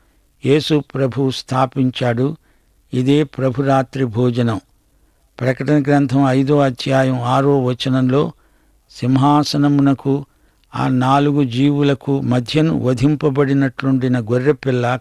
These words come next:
కనపడింది. దేవుని రాజ్యము వచ్చిన తరువాత కూడా పస్కా పండుగ ఆచరించబడుతుంది. ప్రభు అన్నాడు,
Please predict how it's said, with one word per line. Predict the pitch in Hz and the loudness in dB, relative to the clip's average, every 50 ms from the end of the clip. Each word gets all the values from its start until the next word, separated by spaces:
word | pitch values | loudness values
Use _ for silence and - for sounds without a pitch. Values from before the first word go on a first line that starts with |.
| - - | -4 -4
కనపడింది. | 127 127 127 117 135 131 120 123 120 120 120 120 120 113 - _ _ _ _ _ - | -4 -4 -4 -2 -2 -2 0 0 0 0 0 0 -2 -2 -4 _ _ _ _ _ -10
దేవుని | 110 113 117 131 147 143 143 151 151 147 135 | -4 0 2 2 2 2 4 4 4 4 2
రాజ్యము | 117 117 120 131 139 139 127 131 147 160 160 156 147 131 | 2 0 0 2 0 0 -2 0 0 2 2 4 2 4
వచ్చిన | 131 131 131 - - 147 147 147 | 2 2 0 0 0 2 2 2
తరువాత | 131 - 127 123 139 139 139 139 135 - | 2 0 0 2 4 4 2 2 0 -2
కూడా | 135 - - 131 123 120 131 139 151 160 - _ _ _ _ _ _ _ - - | -4 -2 -2 -2 2 2 2 0 0 -4 -10 _ _ _ _ _ _ _ -8 -6
పస్కా | 117 120 - - - 156 147 147 | -6 -4 -4 -2 0 2 2 2
పండుగ | 135 - 139 135 135 135 135 127 127 127 - - | 2 2 2 2 4 4 4 2 2 0 0 -2
ఆచరించబడుతుంది. | 127 135 131 - - 135 131 135 135 - 135 123 117 127 123 123 117 - 123 120 117 104 98 - - _ _ - - | -2 0 0 0 0 2 2 2 0 0 -2 -2 0 0 -2 -2 -2 -2 -2 -2 -2 -2 -4 -8 -12 _ _ -14 -8
ప్రభు | - 123 127 123 123 135 | -4 -4 -4 0 0 2
అన్నాడు, | 135 135 131 127 127 123 120 113 123 139 165 | 2 2 2 2 2 0 0 0 -2 -2 -4